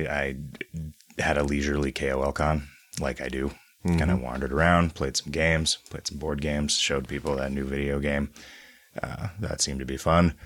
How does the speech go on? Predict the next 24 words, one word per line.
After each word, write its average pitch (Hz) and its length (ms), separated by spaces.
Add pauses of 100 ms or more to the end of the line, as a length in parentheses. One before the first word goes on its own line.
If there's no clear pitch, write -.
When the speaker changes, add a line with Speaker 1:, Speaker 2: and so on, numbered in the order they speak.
(500)
Speaker 1:
Went 73 240
and 76 280 (320)
packed 92 300
up 95 120
everything 98 540
and 78 460
put 80 260
everything 85 520
in 90 240
the 92 460
car, 101 680
and 92 180
now 92 160
it's 87 120
still 90 200
in 80 60
the 73 80
car. 71 360
So 80 160
I 76 60
have 73 120
to 80 60
spend 73 240
today, 73 360